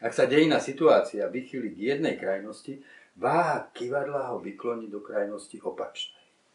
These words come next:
Pokrytecký kolektivizmus vystriedal egoistický individualizmus.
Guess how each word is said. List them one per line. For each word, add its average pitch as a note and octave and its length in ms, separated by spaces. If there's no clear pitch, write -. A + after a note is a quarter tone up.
Pokrytecký D3 640
kolektivizmus - 1200
vystriedal A2 640
egoistický A2+ 880
individualizmus. - 1120